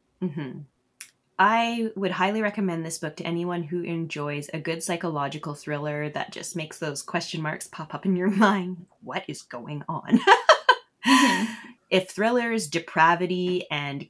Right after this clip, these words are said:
Speaker 1: graphic, physical, intimate moments are not your thing, I would definitely suggest skipping this book. <laughs>
Speaker 2: Yes. It is for a certain audience,
Speaker 1: Mm-hmm.
Speaker 2: but I think the person,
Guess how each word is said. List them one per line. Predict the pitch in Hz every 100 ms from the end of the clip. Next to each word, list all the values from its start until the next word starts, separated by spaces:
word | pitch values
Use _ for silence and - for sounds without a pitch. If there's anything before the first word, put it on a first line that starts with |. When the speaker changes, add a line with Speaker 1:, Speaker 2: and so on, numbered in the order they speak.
| _
Speaker 1:
graphic, | - 131 175 - 175
physical, | - - 180 190 190 -
intimate | 208 - 220 -
moments | 180 208 202 196 -
are | 170
not | 156 127 165 -
your | 285
thing, | 294 349 381 403 403 _ -
I | 175 165
would | 156 151 -
definitely | - 147 151 143
suggest | 147 147 139 139 -
skipping | - - -
this | 127 202
book. | - - - - - - - - _ -
<laughs> | 285 - - _ _
Speaker 2:
Yes. | 226 196 - - - - _ _ _
It | - 233
is | 240
for | 233
a | 220
certain | 208 175 185
audience, | - 160 - 180 233 285 - - - -
Speaker 1:
Mm-hmm. | 185 156 147 143
Speaker 2:
but | 170
I | -
think | 180 165 160 - - _ - - _ _ -
the | 196
person, | - 190 185 190 165 160